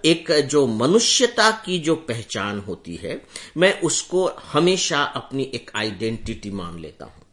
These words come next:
Humanity, मानवीयता, ये मेरी पहचान है और इस पहचान को मैं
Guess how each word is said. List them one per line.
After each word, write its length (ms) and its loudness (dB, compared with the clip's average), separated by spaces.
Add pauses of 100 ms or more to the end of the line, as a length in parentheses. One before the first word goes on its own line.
(240)
Humanity, 640 -6 (560)
मानवीयता, 800 0 (1300)
ये 380 2
मेरी 360 4
पहचान 600 -6
है 320 -16 (340)
और 600 6
इस 320 2
पहचान 560 2
को 180 -4
मैं 180 -2